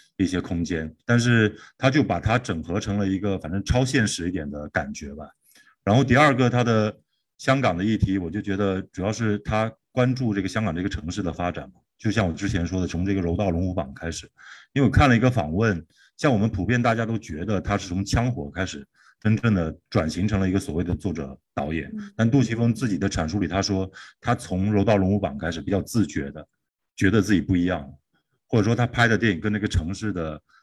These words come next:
Speaker 1: 关系更加紧密了。因为《柔道龙虎榜》也是一个超现实的电影，讲那个世界里每个人都会柔道，其实是很扯的嘛，类似于一个比较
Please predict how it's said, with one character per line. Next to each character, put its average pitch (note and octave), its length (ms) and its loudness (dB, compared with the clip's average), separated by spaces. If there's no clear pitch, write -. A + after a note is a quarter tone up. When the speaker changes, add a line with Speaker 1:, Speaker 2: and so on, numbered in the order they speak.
Speaker 1:
关 G#2+ 180 2
系 G2+ 140 0
更 G2+ 100 2
加 G2 100 2
紧 - 300 -6
密 E2 160 -6
了。 C#2 160 -10
因 G#2 100 2
为 A#2 140 4
《柔 G#2 140 4
道 A#2 100 4
龙 G#2 120 4
虎 A#2 40 4
榜》 F2+ 180 0
也 D#2+ 140 -2
是 A2 140 0
一 - 20 2
个 G#2+ 80 0
超 G#2+ 180 2
现 G2+ 160 0
实 F2+ 140 -6
的 F2+ 80 -4
电 E2 180 -4
影， D#2+ 240 -6
讲 F2 200 0
那 F#2+ 80 0
个 G#2 100 -2
世 G#2+ 140 -8
界 G#2+ 80 0
里 G2+ 100 6
每 E2+ 140 0
个 F#2+ 60 0
人 G2+ 100 2
都 G2+ 80 2
会 G2+ 80 4
柔 E2 200 -2
道， F2 240 -6
其 - 120 0
实 G#2 60 6
是 A2+ 100 4
很 G2 140 4
扯 - 160 2
的 C2+ 60 -12
嘛， D2+ 160 -12
类 B2+ 180 4
似 A#2 180 4
于 A#2 60 8
一 A2 40 4
个 A2+ 100 4
比 G#2 100 0
较 G#2 80 0